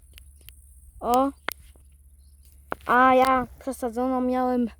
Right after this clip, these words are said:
Jedne szybciej, drugie później i tak wiecie.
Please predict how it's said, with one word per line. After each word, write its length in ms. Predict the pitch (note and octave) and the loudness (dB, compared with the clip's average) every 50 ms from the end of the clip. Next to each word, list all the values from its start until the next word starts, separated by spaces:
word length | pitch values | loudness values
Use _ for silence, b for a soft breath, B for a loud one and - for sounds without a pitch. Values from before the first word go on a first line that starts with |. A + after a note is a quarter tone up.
| _ _ _ _ _ _ _ _ _ _ _ - _ _ - - - - _ - - - - - - - - - | _ _ _ _ _ _ _ _ _ _ _ -20 _ _ -20 -20 -20 -20 _ -20 -20 -20 -20 -20 -20 -20 -8 2
Jedne 500 | A3+ A#3+ B3 B3 A#3+ C4 B3+ A#3+ A3+ G#3+ | 4 4 4 6 4 2 2 2 0 -2
szybciej, 640 | - - - - - C#4+ B3 - - D4 C#4 C4+ A3 | -4 -12 -12 -4 -4 -4 -4 -4 -6 -4 -4 -4 -4
drugie 260 | A3 B3+ A3+ G#3 A#3+ - - _ _ _ _ _ _ _ | -4 -6 -4 -4 -6 -6 -6 _ _ _ _ _ _ _
później 580 | C#4 C#4 C#4+ C#4 B3 C#4 C#4 C4 B3+ A#3 - | -6 -4 -4 -2 -2 -2 -2 -2 -2 -4 -4
i 40 | B3 | -6
tak 200 | - B3 A#3+ A3+ | -4 -4 -4 -4
wiecie. 400 | A3 A3 G3+ G3 - - F#3+ G3 | -4 -6 -6 -6 -8 -14 -20 -20